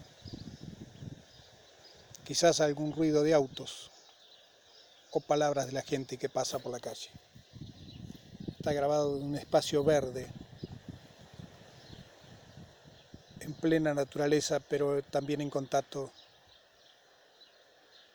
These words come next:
con la ida y vuelta de los seres humanos por las calles.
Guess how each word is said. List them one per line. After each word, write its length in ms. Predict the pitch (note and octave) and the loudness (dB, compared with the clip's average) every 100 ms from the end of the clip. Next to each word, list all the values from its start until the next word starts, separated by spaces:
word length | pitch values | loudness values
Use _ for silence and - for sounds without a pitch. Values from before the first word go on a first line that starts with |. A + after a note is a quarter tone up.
| _ - _ _ _ - _ _ _ - - - _ - - _ _ - - - _ _ - - - - | _ -20 _ _ _ -20 _ _ _ -20 -20 -20 _ -20 -20 _ _ -20 -20 -20 _ _ -20 -20 -20 -4
con 520 | D#3 D3 C#3 C3 C3 B2+ B2+ - _ _ _ _ _ - - - _ _ _ _ _ - _ | 0 0 0 -8 -10 -16 -20 -20 _ _ _ _ _ -20 -20 -20 _ _ _ _ _ -20 _
la 140 | D3 D3 | 0 4
ida 180 | D#3+ | 4
y 60 | D3 | 4
vuelta 320 | D3 C3+ - | 2 0 -2
de 120 | C3 | -2
los 140 | C3 C3 | -2 -2
seres 260 | D3 B2+ | -4 -4
humanos 300 | - C3+ B2 | -6 -6 -6
por 140 | - C3+ | -8 -10
las 100 | - | -6
calles. 560 | - - - - - | -6 -8 -12 -14 -16